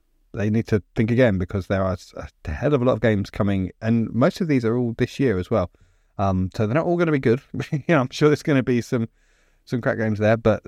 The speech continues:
there's, there's lots of them, so there's high, high chance there's gonna be some, lots of good stuff coming. So we're gonna talk about all of that. Uh, I think,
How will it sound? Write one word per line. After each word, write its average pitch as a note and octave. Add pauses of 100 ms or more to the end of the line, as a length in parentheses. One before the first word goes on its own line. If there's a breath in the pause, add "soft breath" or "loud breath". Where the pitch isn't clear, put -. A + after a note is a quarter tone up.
(140)
there's, -
there's G2+
lots G#2
of F#2+
them, F2
so F#2
there's F#2 (480)
high, G#2 (380)
high A2+
chance G2
there's F#2+
gonna F#2+
be F2+
some, F#2+
lots -
of F2+
good F#2+
stuff -
coming. F2+ (680)
So C#3+
we're C#3
gonna C#3+
talk F3+
about D#3
all A#2
of G2+
that. G#2 (380)
Uh, C3
I B2+
think, B2+